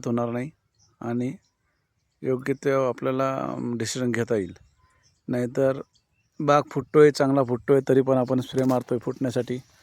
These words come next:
ते योग्य नाही. खर्च जास्त होतं आपलं, म्हणजे जास्त होईल, त्याचा काही वाईट परिणाम होणार नाही, पण खर्च जास्त होईल. त्यामुळं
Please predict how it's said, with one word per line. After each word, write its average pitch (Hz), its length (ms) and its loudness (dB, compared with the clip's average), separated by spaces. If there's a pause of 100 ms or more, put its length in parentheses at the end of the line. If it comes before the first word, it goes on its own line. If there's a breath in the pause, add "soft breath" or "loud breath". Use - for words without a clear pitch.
(340 soft breath)
ते 151 80 2
योग्य 139 260 4
नाही. 120 220 0
खर्च 131 240 -2 (520)
जास्त 139 240 4
होतं 117 260 2
आपलं, 123 220 -2
म्हणजे 127 220 -4 (120)
जास्त 139 240 -2
होईल, 113 280 2 (360)
त्याचा 120 180 -4
काही 143 180 4
वाईट 143 180 2
परिणाम 151 280 -2
होणार 160 200 2
नाही, 139 240 0
पण 160 120 -4 (480 loud breath)
खर्च 147 180 4
जास्त 147 300 2
होईल. 98 240 -8
त्यामुळं 139 340 0